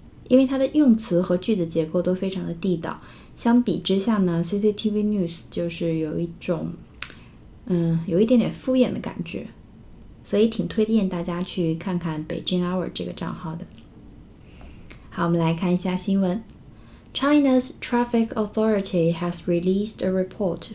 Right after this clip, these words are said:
for the traffic conditions in two thousand and sixteen, which shows that the top three congested cities were Jinan, Harbin, and Beijing.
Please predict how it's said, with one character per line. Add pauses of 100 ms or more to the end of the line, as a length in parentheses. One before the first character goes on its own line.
for
the
traffic
conditions
in
two
thousand
and
sixteen, (580)
which
shows
that (120)
the
top
three
congested
cities (180)
were
Jinan, (340)
Harbin, (280)
and
Beijing.